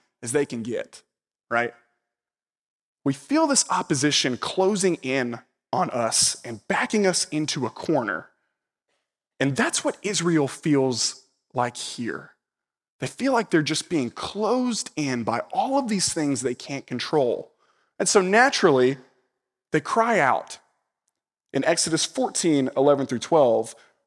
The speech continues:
"Was it because there were no graves in Egypt that you brought us to the desert to die?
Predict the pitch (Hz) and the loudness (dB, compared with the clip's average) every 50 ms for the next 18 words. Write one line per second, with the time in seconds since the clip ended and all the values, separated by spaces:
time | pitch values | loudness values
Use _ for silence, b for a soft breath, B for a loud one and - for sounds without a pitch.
0 | _ _ _ - 214 220 - 233 214 214 220 - - 285 285 330 359 349 330 285 | _ _ _ 10 10 10 10 8 0 -2 0 6 6 8 8 8 4 2 2 4
1 | 277 262 240 220 202 196 220 262 311 370 359 349 339 269 254 254 254 277 294 302 | 4 6 6 6 6 8 10 10 10 10 8 4 8 10 10 10 10 10 6 2
2 | 247 220 247 220 208 214 233 254 247 240 302 269 - - 196 170 156 165 240 339 | 2 2 2 2 2 2 0 0 2 2 2 2 4 4 4 4 4 0 0 0
3 | 294 180 143 143 190 220 240 262 240 277 277 269 - - - - - 233 196 165 | 0 -2 0 6 8 10 10 10 10 8 6 4 4 2 -2 0 0 2 4 4
4 | 175 147 117 113 - 175 170 185 - 277 285 277 - - - 202 156 131 - - | 4 2 2 4 6 6 6 6 4 0 -2 -2 -2 -2 2 2 2 0 0 -2
5 | - 165 143 139 139 139 160 208 302 | 4 6 8 10 12 12 10 10 8